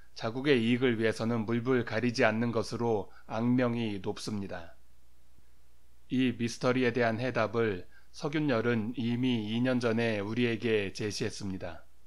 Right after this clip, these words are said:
히로시마와 나가사키에 원자폭탄을 터뜨린 원죄가 있기 때문에 미국이 감히 일본에게 항의하지 못한답니다. 서균열에 따르면 후쿠시마 오염수는 대단히 위험합니다.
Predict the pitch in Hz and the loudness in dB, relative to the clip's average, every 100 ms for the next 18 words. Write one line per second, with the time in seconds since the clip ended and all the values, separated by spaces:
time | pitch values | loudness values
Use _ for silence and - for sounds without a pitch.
0 | - - - - - - - 160 170 151 | -16 -16 -16 -14 -14 -12 -6 -2 0 2
1 | 135 120 120 110 113 117 123 127 - 117 | 4 6 6 4 2 2 2 0 -2 0
2 | 113 113 101 98 113 120 127 123 117 131 | 2 2 0 0 0 2 2 2 -2 -2
3 | 117 117 110 123 139 156 143 113 110 113 | 2 2 2 0 -2 0 2 2 2 2
4 | 120 117 117 107 101 104 110 101 101 110 | 2 4 4 4 2 -4 -4 -4 -2 -2
5 | 98 - - - - - - 120 135 131 | -2 -6 -12 -14 -14 -10 -2 -2 0 2
6 | 127 123 113 113 120 113 107 113 120 120 | 2 2 2 4 4 2 0 -2 0 2
7 | 110 117 110 104 147 151 143 113 113 104 | 2 2 0 2 0 2 2 2 0 -4
8 | 95 101 117 110 101 95 90 85 - - | -4 -4 -2 0 -2 -2 -8 -10 -12 -14
9 | - - - - - - - - - 165 | -14 -16 -14 -16 -14 -14 -14 -14 -6 -2
10 | 170 165 139 123 123 107 110 117 104 101 | 2 4 4 4 2 2 2 2 0 -2
11 | 147 - 143 156 131 113 113 110 110 113 | -4 -4 -2 2 4 4 4 2 0 -2
12 | 110 107 98 - 110 117 113 117 107 95 | -2 -2 -4 -4 2 4 4 2 0 -2
13 | 107 113 110 101 92 90 82 | 0 2 2 -2 -4 -8 -10